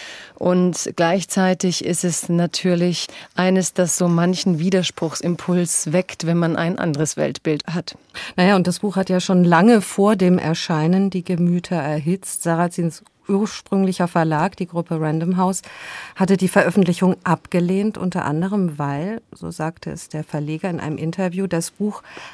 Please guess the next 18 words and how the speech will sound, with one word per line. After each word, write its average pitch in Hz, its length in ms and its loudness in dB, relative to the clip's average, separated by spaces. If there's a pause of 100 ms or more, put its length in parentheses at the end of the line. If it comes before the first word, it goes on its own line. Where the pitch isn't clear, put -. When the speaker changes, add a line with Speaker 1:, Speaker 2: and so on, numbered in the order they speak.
(120)
Speaker 2:
argumentativ 202 1000 2
schwach - 460 -2
sei 247 440 -4
und 196 300 -6
da 185 100 0
ein 170 220 -2
Bild 233 500 -4
des 190 160 -6
Islam 151 800 -2
entworfen 175 840 -2
werde, 190 340 0 (500)
das, - 440 -2
Zitat, 180 560 -4
„einer 175 240 4
Geißel 208 500 2
der 196 160 2
Menschheit 175 800 2
gleichkomme“. 151 840 -4